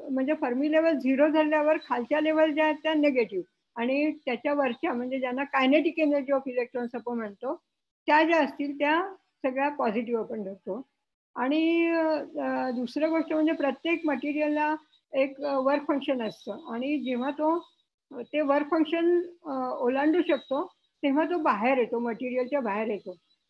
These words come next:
आणि ज्या, अ, पोझिशनला, म्हणजे जे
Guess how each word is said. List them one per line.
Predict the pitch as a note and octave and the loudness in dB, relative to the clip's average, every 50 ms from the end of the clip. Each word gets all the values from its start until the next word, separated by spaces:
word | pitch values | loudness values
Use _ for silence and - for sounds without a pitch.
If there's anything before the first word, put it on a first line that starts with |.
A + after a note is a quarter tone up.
| - | -8
आणि | - A#3+ C4+ D#4+ D#4+ | -4 -2 0 0 0
ज्या, | C4 A3+ C4+ C4+ D4+ E4 F4 F4 - - - - - _ _ _ _ D4+ D#4 D4+ | 0 0 2 2 2 2 0 -2 -6 -14 -20 -20 -20 _ _ _ _ -16 -12 -10
अ, | D#4 C#4+ B3+ | -6 -6 -6
पोझिशनला, | B3 A3+ A#3+ - B3+ A#3+ A3 D4+ D4+ D4+ E4+ D#4+ D4+ C#4+ B3+ A3 G3 A3 - _ _ _ _ - | -6 -6 -4 -2 -2 0 2 2 2 2 2 2 2 2 2 0 -2 -4 -8 _ _ _ _ -8
म्हणजे | A#3+ A#3 B3+ C#4+ | -6 -4 -4 -4
जे | B3 A#3+ B3 B3+ - | -2 -2 -4 -4 -4